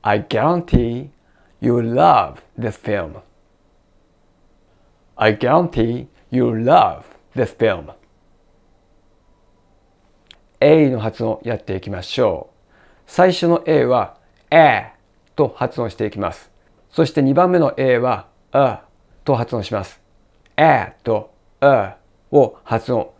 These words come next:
仕分けられるようにしていきましょう。えの発音は、口を縦と横に開けていきます。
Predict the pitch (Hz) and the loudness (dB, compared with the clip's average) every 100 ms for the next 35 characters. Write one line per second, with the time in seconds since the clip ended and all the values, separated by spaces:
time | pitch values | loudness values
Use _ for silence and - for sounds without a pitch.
0 | _ _ - 120 117 120 117 113 117 110 | _ _ -4 0 2 2 2 0 -4 -2
1 | 131 180 - 117 107 104 98 87 - - | 0 -2 -2 -4 -4 -6 -12 -12 -8 2
2 | 127 90 - _ _ _ _ _ _ _ | 2 2 -6 _ _ _ _ _ _ _
3 | _ 151 185 156 104 - _ - 131 107 | _ 4 4 4 -2 -16 _ -10 -8 -6
4 | 120 123 117 117 131 117 - _ _ _ | -8 -4 -4 0 2 2 -2 _ _ _
5 | _ - 143 147 147 - - _ _ _ | _ -4 -2 4 6 4 2 _ _ _
6 | _ 170 180 147 - - _ _ _ 135 | _ -2 0 0 -2 -10 _ _ _ -2
7 | 127 135 120 92 - _ _ _ _ - | 0 2 0 -4 -12 _ _ _ _ -6
8 | 123 123 107 104 104 104 | -2 0 0 -2 -6 -8